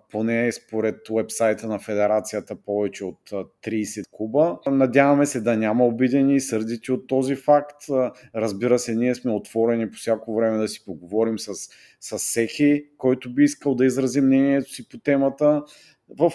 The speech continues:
конкретния епизод на нашата покана откликнаха по азбучен ред Александър Славчев от Морски клуб Балчик, Валю Иванов от Морски клуб Шабла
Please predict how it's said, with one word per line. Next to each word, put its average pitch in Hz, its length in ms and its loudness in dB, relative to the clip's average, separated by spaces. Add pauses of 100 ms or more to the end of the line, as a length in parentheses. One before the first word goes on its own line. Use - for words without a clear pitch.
конкретния 143 600 0
епизод 120 460 -4
на 135 120 0
нашата 127 380 -2
покана 120 680 0 (180)
откликнаха 113 1040 0
по 123 180 8
азбучен 113 440 0
ред 113 240 2
Александър 107 600 0
Славчев 110 640 0 (200)
от 98 180 -12
Морски 110 420 -2
клуб 98 260 -8
Балчик, 98 580 -6 (440)
Валю 123 280 10
Иванов 110 720 0
от 104 160 -10
Морски 107 400 -2
клуб - 240 -8
Шабла 147 540 2